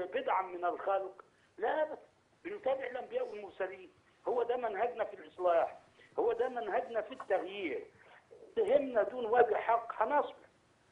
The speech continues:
ونحتسب الأجر عند الله، هنوضح المفاهيم،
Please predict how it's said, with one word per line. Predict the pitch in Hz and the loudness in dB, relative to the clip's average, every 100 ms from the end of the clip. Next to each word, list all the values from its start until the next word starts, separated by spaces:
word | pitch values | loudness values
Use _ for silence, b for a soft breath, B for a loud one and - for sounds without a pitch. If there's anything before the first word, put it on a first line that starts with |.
| - | 0
ونحتسب | 180 - - - - | 0 2 2 0 0
الأجر | 208 - 240 214 | -4 0 2 0
عند | 190 170 | 0 0
الله، | 165 156 135 - - - _ - | 4 6 4 2 -10 -20 _ 0
هنوضح | 180 220 240 240 175 185 | 2 6 6 4 0 -2
المفاهيم، | 170 175 180 175 180 160 - 202 196 190 | 0 2 4 2 2 2 4 4 4 -2